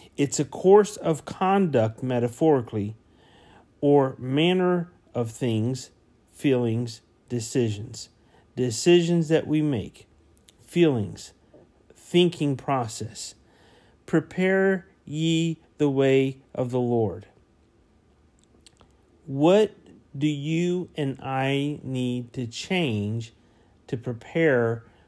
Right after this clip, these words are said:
for the path, to prepare for the conduct that the Lord wants us to perform?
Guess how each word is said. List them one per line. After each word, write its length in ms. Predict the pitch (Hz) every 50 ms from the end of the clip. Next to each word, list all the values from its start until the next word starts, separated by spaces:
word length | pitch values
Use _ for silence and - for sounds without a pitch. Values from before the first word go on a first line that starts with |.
| _ _
for 240 | - - 135 131
the 100 | 123 117
path, 680 | 110 113 - - - 139 135 117 92 87 87 - - _ _ _ _ _ _ _ _
to 120 | - - 131
prepare 560 | 113 131 120 117 - - 165 170 165 165 156
for 180 | 156 - -
the 100 | 131 127
conduct 640 | 120 117 - - - 170 175 170 147 123 120 113 110 -
that 160 | 120 101 -
the 100 | - 120
Lord 320 | 120 131 135 135 135 131
wants 340 | 123 117 127 123 120 110 - - -
us 240 | 147 147 139 - -
to 120 | - - 113
perform? 600 | - - 113 113 - - 139 127 110 92 87 98